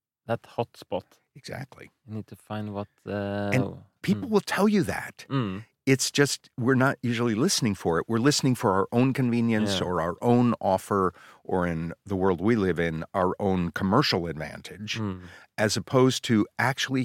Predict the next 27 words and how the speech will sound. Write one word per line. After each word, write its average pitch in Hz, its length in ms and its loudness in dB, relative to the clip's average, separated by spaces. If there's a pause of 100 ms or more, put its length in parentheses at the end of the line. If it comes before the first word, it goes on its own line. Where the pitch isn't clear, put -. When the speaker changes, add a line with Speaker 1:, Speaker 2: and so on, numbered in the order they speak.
Speaker 2:
hearing 123 280 4
what's 101 240 2
in 107 80 2
there 110 220 4 (200)
that 104 180 4
is 92 100 -4
a 101 40 2 (160)
flag 107 440 4 (340)
saying, 95 480 0 (100)
"Go 101 200 0
here, 92 280 -2 (440)
go 98 100 4
Speaker 1:
Mm. 90 100 0
Speaker 2:
here." 76 160 -6 (400)
Speaker 1:
Mm. 95 360 -6 (600)
It's - 160 -10 (100)
really 143 640 4
interesting. 123 420 -2
I, 120 200 6
I 123 40 4 (140)
teach 123 180 -2
medical 110 360 0
students 113 520 -4
and 113 320 -2
how 110 260 6
the, 113 180 8
um, 113 200 0